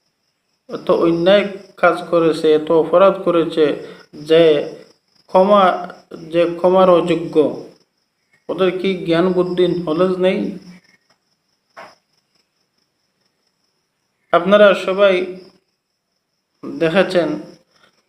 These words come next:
যে ভিডিও দ্বারা গোপালগঞ্জের কিছু লোকেরা যে বাড়াবাড়ি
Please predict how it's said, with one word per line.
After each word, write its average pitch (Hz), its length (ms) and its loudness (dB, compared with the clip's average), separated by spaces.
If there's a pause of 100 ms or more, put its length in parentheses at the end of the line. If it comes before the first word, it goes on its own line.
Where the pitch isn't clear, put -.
(540)
যে 165 280 0 (240)
ভিডিও 156 360 2
দ্বারা 165 240 4
গোপালগঞ্জের 160 760 0 (220)
কিছু 160 200 -6 (120)
লোকেরা 160 320 2 (1200)
যে 175 140 6 (2250)
বাড়াবাড়ি 185 520 4